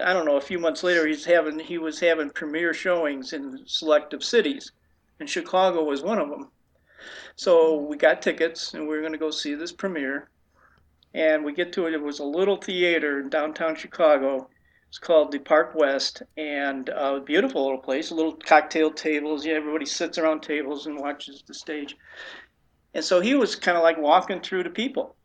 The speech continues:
you know, he's walking through the, through the crowd, and everybody's, you know, get, taking pictures with him, signing autographs. And so Sharon says, "I'm getting an autograph. I'm getting a picture. I'm getting a picture."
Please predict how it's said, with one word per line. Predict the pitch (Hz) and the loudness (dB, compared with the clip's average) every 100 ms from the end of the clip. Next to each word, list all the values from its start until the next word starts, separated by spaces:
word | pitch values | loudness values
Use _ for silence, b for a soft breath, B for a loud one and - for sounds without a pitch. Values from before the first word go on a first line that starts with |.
| _ _ | _ _
you | - | -4
know, | 143 139 180 | 0 0 -2
he's | 180 160 | -4 4
walking | 160 196 208 | 4 4 0
through | 190 196 196 | -6 -4 -4
the, | 190 | -6
through | - 185 180 | -8 -6 -4
the | |
crowd, | 202 202 208 202 165 160 | 2 4 6 6 4 2
and | 156 165 | -4 -2
everybody's, | 196 185 190 190 196 180 | 0 0 2 2 2 -2
you | 196 190 | -2 2
know, | 175 175 - - | 0 0 -6 -8
get, | 208 | -4
taking | 190 196 170 | -2 -2 -4
pictures | - 247 240 226 226 | -6 -4 -4 -4 0
with | 220 226 | 0 0
him, | 214 | -6
signing | - 185 156 151 | -2 -2 -2 -4
autographs. | 180 233 214 202 208 202 202 196 - - B B B B | -2 -2 -2 -2 0 0 0 -2 -6 -14 B B B B
And | 160 | -6
so | 180 165 | -4 -2
Sharon | 196 202 185 | 2 2 4
says, | 175 135 135 | 2 0 -2
"I'm | 151 147 | -4 -4
getting | 131 185 - 185 151 | -2 -4 -2 -8 -6
an | 135 | -4
autograph. | 139 165 160 131 127 | 2 2 2 -4 -6
I'm | 131 | 0
getting | 240 220 | 0 0
a | |
picture. | - 214 - - - _ _ | -4 -6 -6 -14 -18 _ _
I'm | 139 | 0
getting | 240 247 | 4 4
a | 190 | 4
picture." | 190 - - - | 0 -4 -8 -18